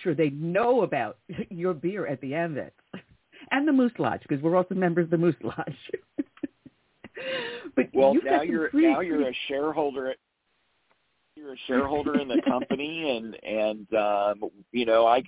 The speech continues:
Speaker 2: I get online and I produce a video every week, uh, just about every week, uh, updating our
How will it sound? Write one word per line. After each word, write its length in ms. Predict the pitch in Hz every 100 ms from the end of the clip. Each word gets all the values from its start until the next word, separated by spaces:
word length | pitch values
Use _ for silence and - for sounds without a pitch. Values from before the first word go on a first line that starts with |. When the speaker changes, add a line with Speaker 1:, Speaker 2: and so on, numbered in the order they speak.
| -
Speaker 2:
I 140 | 127
get 180 | 135 135
online 720 | 131 123 117 117 120 143 139
and 100 | 110
I 160 | 113 113
produce 360 | - 113 120 127 113
a 60 |
video 580 | 98 104 110 123 120 120
every 300 | 113 113 123
week, 320 | 101 110 135 - - - - _
uh, 140 | - -
just 200 | 277 -
about 280 | - 117 98
every 240 | 98 92
week, 260 | 92 98 98 - _ _ _ -
uh, 440 | 110 113 113 110 - _ 120
updating 540 | 135 - 131 135 139
our 140 | 123